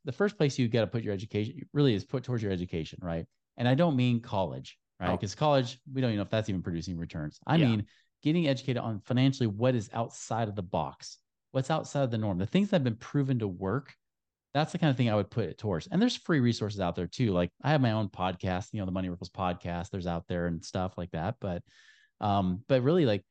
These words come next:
Speaker 1: put your money towards getting educated on what those things are first, so that when you do have the money, then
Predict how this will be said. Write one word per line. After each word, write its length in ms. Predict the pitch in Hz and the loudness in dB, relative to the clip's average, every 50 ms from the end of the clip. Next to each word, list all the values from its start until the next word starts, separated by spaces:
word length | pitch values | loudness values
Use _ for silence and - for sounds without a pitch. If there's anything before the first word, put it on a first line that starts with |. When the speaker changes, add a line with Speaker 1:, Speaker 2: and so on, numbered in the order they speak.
| _ _ _ _ _ _ _ _ | _ _ _ _ _ _ _ _
Speaker 1:
put 160 | 175 175 - | -8 -4 -2
your 60 | 202 | 0
money 160 | 170 143 135 | 2 2 2
towards 420 | 131 - - - 135 123 113 107 107 | 2 0 -4 -2 -2 0 0 -2 -2
getting 280 | - 127 120 117 120 - - | -2 0 2 2 0 0 -2
educated 560 | 117 117 117 131 - - 123 123 139 - - | -4 -2 -2 -2 -2 0 0 2 2 0 0
on 180 | 107 107 101 | -2 -4 -2
what 180 | 95 110 113 - | -2 -2 -2 0
those 180 | - 110 104 - | -2 -2 -2 -2
things 200 | 113 110 98 - - | -4 -4 -4 -6 -6
are 260 | - 101 101 107 98 - _ _ | -2 -2 -2 -2 -2 -6 _ _
first, 440 | - 131 151 196 247 - - - - _ _ _ _ _ | 0 0 2 2 0 -4 -6 -12 -20 _ _ _ _ _
so 120 | - - 131 - | -12 -10 -8 -6
that 80 | - | -2
when 160 | 135 135 135 135 | 2 4 6 6
you 100 | 135 127 | 6 6
do 220 | 117 143 180 208 | 4 2 2 2
have 160 | 190 170 131 | 2 2 2
the 80 | 113 104 | 2 2
money, 340 | 101 101 95 95 95 107 - _ _ _ _ - 104 101 | 2 2 2 2 2 0 -2 _ _ _ _ -20 -12 -2
then 420 | - 147 185 160 117 104 101 104 | 0 2 4 4 4 4 2 2